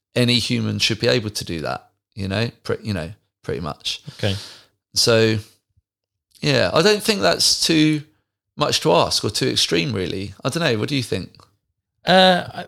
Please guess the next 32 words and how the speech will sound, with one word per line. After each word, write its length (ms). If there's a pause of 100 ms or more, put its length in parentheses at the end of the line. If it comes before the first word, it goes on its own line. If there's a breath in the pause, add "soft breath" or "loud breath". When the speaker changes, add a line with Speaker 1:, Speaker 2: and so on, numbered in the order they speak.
Speaker 2:
I, 80
I 20
don't 240
think 180
it 60
is. 160
I 60
think 220
people 200
find 240
it 40
hard 260
to 80
do 140
it. 220
And 120
I 40
think 300
it's 140
because 340
people 480
overreach 720
in 180
the 60
grand 300
scheme. 340
Like, 340 (540 soft breath)
you 100
make 280
a 40
decision 500
to 460